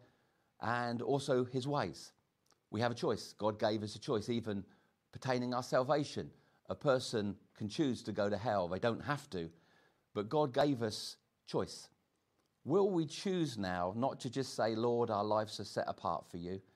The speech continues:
but also, "Lord, we choose now to submit to your will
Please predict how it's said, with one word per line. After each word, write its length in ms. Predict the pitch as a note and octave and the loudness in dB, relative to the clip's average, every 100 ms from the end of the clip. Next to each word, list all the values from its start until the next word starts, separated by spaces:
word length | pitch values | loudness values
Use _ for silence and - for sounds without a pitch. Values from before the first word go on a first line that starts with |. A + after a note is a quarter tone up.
| _ _ _ _ _ - | _ _ _ _ _ -2
but 100 | G#2 | 0
also, 320 | C3+ C3+ A#2 | 2 2 2
"Lord, 340 | B2+ C3 B2+ A#2 - _ _ | 4 4 2 -2 -16 _ _
we 140 | - A2 | -6 -6
choose 420 | A2 D#3 C#3+ A#2 | -2 2 2 0
now 360 | F#2 E2+ F2 F2 _ _ _ - | -4 -4 -4 -8 _ _ _ -12
to 120 | G#2+ | -10
submit 520 | - A#2 G#2+ A2+ A#2 - | -4 -2 0 -2 -4 -4
to 120 | G#2+ | -2
your 300 | G#2+ B2+ A2+ | 2 2 2
will 400 | E2+ D#2+ D#2 | -2 -6 -6